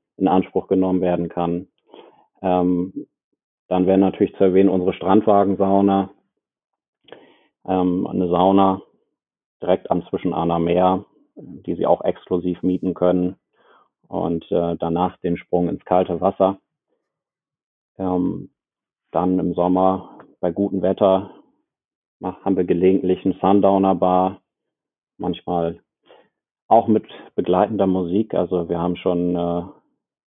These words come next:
gelegentlich auch dann unser Piano an, ans Zwischenahner Meer gebracht, ähm, dass man dann dort ein-, seinen Drink genießen kann. Aber was wir auch machen zum Beispiel für unsere Hotelgäste, ähm,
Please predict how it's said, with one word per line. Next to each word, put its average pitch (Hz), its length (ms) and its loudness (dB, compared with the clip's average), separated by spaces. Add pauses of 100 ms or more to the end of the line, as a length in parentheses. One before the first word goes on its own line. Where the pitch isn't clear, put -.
gelegentlich 85 500 -6
auch 80 140 -2
dann 87 320 -2
unser 90 300 0
Piano 92 560 2
an, 92 340 -2
ans 90 200 -4
Zwischenahner 85 420 -2
Meer 90 180 0
gebracht, 87 420 -2 (640)
ähm, 87 480 -8 (360)
dass - 120 -20
man 82 160 -4
dann 82 200 -4
dort 85 220 -2
ein-, 87 380 -4
seinen 90 180 0
Drink 98 400 0
genießen 95 420 0
kann. 92 360 -2 (1080)
Aber 104 340 2
was 101 160 0
wir - 100 2
auch 117 160 2
machen 110 320 2
zum 101 140 0
Beispiel 98 320 2
für - 120 -8
unsere 95 300 -2
Hotelgäste, 90 1000 -2
ähm, 90 420 -8